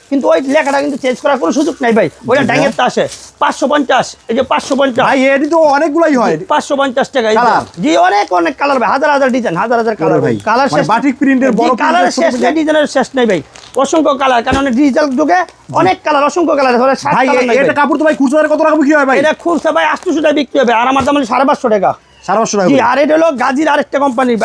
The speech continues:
Speaker 1: আর একটু কম দামে, এটা ব্লাউজ ছাড়াটা ভাই।
Speaker 2: ব্লাউজ
Speaker 1: হ্যাঁ,
Speaker 2: ছাড়া?
Speaker 1: এ প্লাস, এই যে এ প্লাসের চারশো, চারশো টাকা, only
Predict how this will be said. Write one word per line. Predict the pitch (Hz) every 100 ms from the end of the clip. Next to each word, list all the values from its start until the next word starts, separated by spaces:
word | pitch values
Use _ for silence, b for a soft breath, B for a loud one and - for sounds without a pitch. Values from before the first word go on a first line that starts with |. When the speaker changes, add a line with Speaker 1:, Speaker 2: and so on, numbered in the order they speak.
| -
Speaker 1:
আর | 262
একটু | 294 302
কম | 302
দামে, | 302 269
এটা | 226
ব্লাউজ | 262 262 -
ছাড়াটা | 269 247 214
ভাই। | 160 - 135
Speaker 2:
ব্লাউজ | 233
Speaker 1:
হ্যাঁ, | 233
Speaker 2:
ছাড়া? | 226 190 135
Speaker 1:
এ | 262
প্লাস, | 311 269 269
এই | 240
যে | 208 - -
এ | 240 226
প্লাসের | 277 277 320
চারশো, | 320 311 254 208 - -
চারশো | 311 -
টাকা, | 254 233
only | 262